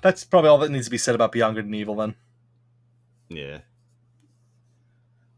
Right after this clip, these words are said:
Speaker 2: Finally, are we gonna get the Splinter Cell announcement? 'Cause they've been tickling people's balls with it for, like, two years.
Speaker 1: <laughs>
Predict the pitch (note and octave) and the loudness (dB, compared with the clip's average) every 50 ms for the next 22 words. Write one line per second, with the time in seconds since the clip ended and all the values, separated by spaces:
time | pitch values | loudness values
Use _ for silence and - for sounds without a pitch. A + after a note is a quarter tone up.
0 | _ _ _ _ _ _ - G#2 B2 D#3 E3 D#3 C#3 A2+ G#2+ G2+ G2 G2 G2 G2 | _ _ _ _ _ _ -10 -6 -6 -4 -4 -4 -4 -4 -4 -4 -4 -4 -6 -6
1 | - - - G#2+ G#2 G2+ G2+ G#2 G2+ G2 G#2 G2+ G2 F#2+ G#2 G2 - G2 F2 - | -8 -10 -10 -10 -8 -8 -8 -8 -10 -10 -10 -10 -10 -8 -10 -10 -10 -12 -14 -14
2 | - - _ - A2 G2+ E2+ D2+ C#2+ - C2+ B1+ C2+ C2 C2 C2 B1+ B1+ C#2 - | -16 -20 _ -12 -10 -10 -10 -10 -10 -12 -14 -12 -14 -14 -14 -14 -16 -16 -18 -20
3 | - A#1 A1 A1 A#1+ - - _ _ _ _ _ _ _ _ _ _ _ _ - | -20 -20 -20 -20 -20 -20 -20 _ _ _ _ _ _ _ _ _ _ _ _ -20
4 | - E2+ D#2+ D2+ - - G2+ C3 D3 C#3 B2+ A#2 G2 F#2 F2+ - - B2+ - A#2+ | -18 -16 -16 -14 -8 -4 -2 -2 -2 -2 -2 -4 -4 -4 -6 -6 -8 -8 -6 -6
5 | G#2+ G2 F2+ A2+ G#2+ G2 G2 F#2 - - G2 G2 G2 G2+ F#2+ F#2+ G2 F#2+ F#2 - | -6 -6 -6 -8 -8 -8 -10 -10 -6 -6 -4 -4 -4 -4 -6 -6 -4 -4 -4 -6
6 | - - F2+ D#2 D#2+ D2 - _ - - - C3+ C#3+ C#3 A#2 E2 C#2 A#1+ A#1 B1+ | -6 -8 -8 -8 -8 -8 -12 _ -18 -8 -4 -4 -2 -2 -2 -4 -4 -8 -12 -14
7 | - - - - - - - _ _ _ _ _ _ _ _ _ _ _ _ _ | -16 -18 -20 -20 -20 -20 -20 _ _ _ _ _ _ _ _ _ _ _ _ _
8 | _ _ _ _ _ _ _ _ _ _ - - | _ _ _ _ _ _ _ _ _ _ -8 -8